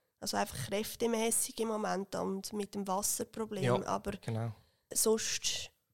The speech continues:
Speaker 1: habe ich keine Einschränkungen, äh, so wie man sich vielleicht vorstellt.
Speaker 2: Mhm. Aber eben das Wasser gerade angesprochen, das du, äh, im Körper hast, mal mehr, mal weniger. Ich glaube, eben wegen der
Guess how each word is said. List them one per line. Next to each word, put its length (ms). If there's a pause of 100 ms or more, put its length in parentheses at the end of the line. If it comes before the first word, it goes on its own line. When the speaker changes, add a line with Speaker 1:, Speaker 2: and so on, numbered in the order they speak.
(200)
Speaker 1:
habe 200
ich 80
keine 300
Einschränkungen, 680
äh, 400
so 240
wie 80
man 120
sich 160
vielleicht 480
vorstellt. 680 (120)
Speaker 2:
Mhm. 280 (360)
Aber 200
eben 300
das 340
Wasser 360 (120)
gerade 180
angesprochen, 500
das 80
du, 240
äh, 120
im 160
Körper 380
hast, 220
mal 160
mehr, 300
mal 260
weniger. 340
Ich 60
glaube, 280
eben 240
wegen 300
der 380